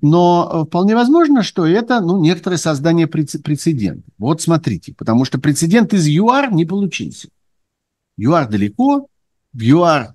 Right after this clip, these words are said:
по дороге надо пролетать через миллион разных стран, они все какие-то ненадежные, поэтому в конечном итоге после всех разговоров никакой юар, помните, был там саммит брикс, ни в какой юар Путин не поехал.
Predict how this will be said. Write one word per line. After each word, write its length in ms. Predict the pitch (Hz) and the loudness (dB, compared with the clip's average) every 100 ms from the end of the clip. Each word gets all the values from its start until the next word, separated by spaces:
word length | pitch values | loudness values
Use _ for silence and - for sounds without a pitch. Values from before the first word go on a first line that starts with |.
| - | -6
по 80 | |
дороге 400 | 123 139 139 107 | -2 0 0 0
надо 220 | 113 117 110 | 0 -2 -2
пролетать 560 | - 151 165 165 98 | 0 2 2 -2 -4
через 240 | - 113 104 | -4 -4 0
миллион 400 | 131 147 135 117 | 2 4 2 0
разных 400 | 113 101 104 - | -2 -4 -6 -6
стран, 360 | - 226 247 | -4 0 0
они 200 | 185 143 | 2 0
все 160 | 131 131 | 0 -4
какие-то 340 | 113 117 117 | -4 -4 -2
ненадежные, 680 | 107 104 107 147 233 226 214 | 0 0 0 -2 -2 0 -2
поэтому 380 | 196 135 156 143 | -2 -2 -2 -2
в 40 | |
конечном 460 | 139 135 127 131 139 | 0 0 0 -2 -2
итоге 220 | 226 226 | 0 -2
после 280 | 180 147 147 | -2 -4 -4
всех 260 | 135 151 120 | -4 -4 -4
разговоров 580 | 113 110 147 226 196 | -6 -4 -2 -2 -2
никакой 400 | 147 127 - 139 | -4 -4 -4 -4
юар, 400 | 104 127 208 240 233 _ _ - | 0 0 0 -2 -8 _ _ -2
помните, 280 | 175 160 131 | 0 0 0
был 200 | 120 113 | 0 0
там 260 | 113 92 | -2 -4
саммит 400 | - 110 98 87 | -2 -2 -2 -2
брикс, 460 | 107 226 233 - - _ - _ | 0 0 0 -6 -18 _ -20 _
ни 120 | 139 151 | 0 0
в 60 | |
какой 320 | 180 165 165 | 0 2 2
юар 340 | 123 202 247 - | 4 2 0 -2
Путин 320 | 185 190 165 | -4 -2 -2
не 100 | 139 | -2
поехал. 400 | - 87 78 - | -4 -6 -8 -14